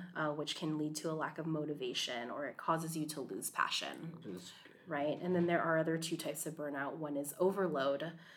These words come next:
Speaker 1: uh, which is when someone continues to work at a sustain-, at an unsustainable pace, clocking long hours without mental breaks,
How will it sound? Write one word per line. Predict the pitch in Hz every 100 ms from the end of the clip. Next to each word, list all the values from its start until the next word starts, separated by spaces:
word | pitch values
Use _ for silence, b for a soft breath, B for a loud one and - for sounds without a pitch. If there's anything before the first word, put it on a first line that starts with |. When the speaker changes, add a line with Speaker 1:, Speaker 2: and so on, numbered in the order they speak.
| B -
Speaker 1:
uh, | 170 151
which | 165 175
is | 165
when | 160 156
someone | 160 156 165
continues | - 160 160 156 151 -
to | -
work | 151 147 143
at | 160
a | 151
sustain-, | - - 151 147 - -
at | 165 151
an | 151 -
unsustainable | 196 247 262 196 - 151 147 143 151
pace, | - 151 123 214 - - - B B -
clocking | - 160 160 165 165
long | 147 160
hours | 160 135 147 160
without | 147 139 123 -
mental | 151 156 - 151 160 180 180
breaks, | 151 147 131 151 170 -